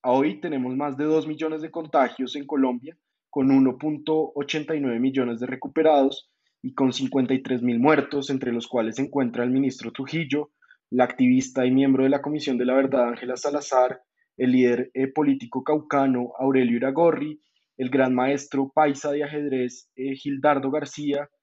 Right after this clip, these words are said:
y el líder sindical, Julio Roberto Gómez, presidente de la Confederación General del Trabajo, quien murió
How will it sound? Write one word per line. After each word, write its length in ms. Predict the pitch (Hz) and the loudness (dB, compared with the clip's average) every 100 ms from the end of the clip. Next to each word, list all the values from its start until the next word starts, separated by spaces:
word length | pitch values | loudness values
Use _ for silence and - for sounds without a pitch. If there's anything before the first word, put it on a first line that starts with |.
| _ _ - | _ _ 0
y 140 | 135 | 2
el 80 | 131 | 4
líder 320 | 123 120 120 | 4 2 -2
sindical, 720 | - 143 143 143 139 120 123 | -6 -6 -6 -4 0 2 0
Julio 300 | - 131 131 | -4 0 2
Roberto 400 | 127 131 120 123 | 2 -2 -2 -2
Gómez, 500 | 139 160 147 151 - - - - | 2 2 2 -6 -12 -20 -20 -4
presidente 480 | 131 131 135 120 127 | -2 0 0 0 -2
de 60 | |
la 140 | 123 - | -2 -2
Confederación 760 | 135 143 143 143 139 135 120 | -4 0 2 2 0 -4 -4
General 400 | 127 131 139 120 | -2 -2 0 -2
del 160 | 117 117 | -4 0
Trabajo, 460 | 160 156 131 143 - | 4 4 2 -6 -6
quien 160 | 120 | -6
murió 400 | 120 107 117 110 | -6 -6 -6 -8